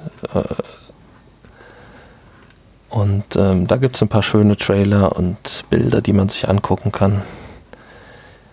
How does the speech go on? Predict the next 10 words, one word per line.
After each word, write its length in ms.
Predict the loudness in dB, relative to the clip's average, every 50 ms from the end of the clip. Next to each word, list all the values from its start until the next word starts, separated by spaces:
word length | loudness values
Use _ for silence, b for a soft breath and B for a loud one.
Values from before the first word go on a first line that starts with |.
| B B B B B B B B B B _ _ _ _ _ _ _ -6
Könnte 360 | 0 2 4 4 4 4 4
interessant 580 | 2 2 2 2 2 0 2 2 2 2 2 2
sein. 420 | 0 0 0 0 -2 -4 -4 -6 B B B B B B B B B B B B B B B -12 -12 -12 _ _ _ b b b b b b b b b b b b b b b b b b b _ _ _ _
Könnte 320 | -4 0 2 2 4 4 4
natürlich 400 | 2 2 2 2 0 0 0 0
auch, 200 | 0 0 0 0
wenn 100 | 2 2
man 160 | 2 2 2
sich, 400 | 2 -2 -2 -2 -4 -8 -4 -2
äh, 400 | -2 0 0 2 2 2 2 0